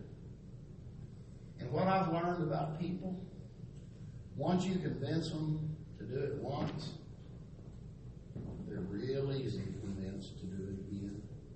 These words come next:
and again, and again. And how long does it take it before it becomes the accepted practice in the church? I told you I'm gonna do this a lot. Because, folks, when we're talking about the church of that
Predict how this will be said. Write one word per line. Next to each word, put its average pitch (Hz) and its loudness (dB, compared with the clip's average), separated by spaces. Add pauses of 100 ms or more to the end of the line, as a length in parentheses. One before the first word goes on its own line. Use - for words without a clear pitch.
(540)
and 95 -6
again, 185 -4 (540)
and 90 -6
again. - -2 (960)
And 101 -2
how 131 6
long 139 6
does 110 2
it 104 0
take 143 2
it 98 -2
before 104 -4
it 101 -4 (140)
becomes 101 -4
the - -4
accepted - -6 (140)
practice - -10 (380)
in - -8
the - -8
church? 101 -6 (100)
I - -10
told 117 0
you 95 -2
I'm 90 -4
gonna 90 -4
do 92 -2
this - -4
a - -8
lot. - -10 (1900)
Because, 120 0
folks, 151 6
when - -2
we're 156 4
talking 156 6
about 113 2
the - -4
church - 2
of 101 -2
that - 0